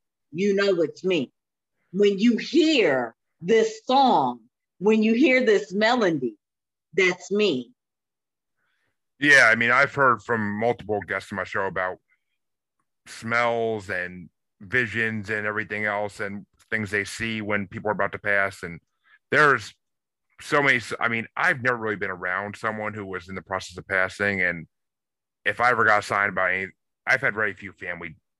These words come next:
Speaker 2: pass away, luckily. So if I ever got a sign of any of it,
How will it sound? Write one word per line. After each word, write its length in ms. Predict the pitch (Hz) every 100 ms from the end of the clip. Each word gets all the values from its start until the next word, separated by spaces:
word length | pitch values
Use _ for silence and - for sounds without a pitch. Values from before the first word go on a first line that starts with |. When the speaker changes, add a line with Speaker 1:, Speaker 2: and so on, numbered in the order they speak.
| -
Speaker 2:
pass 240 | 87 85
away, 240 | 92 82 85
luckily. 460 | 82 - 80 80
So 400 | - 87 82 80 _ - - - -
if 160 | 98 98
I 160 | 117 120
ever 140 | 104
got 180 | 104 95
a 40 |
sign 320 | - 123 120
of 120 | 120 117
any 180 | 117
of 100 | 113
it, 180 | 113 113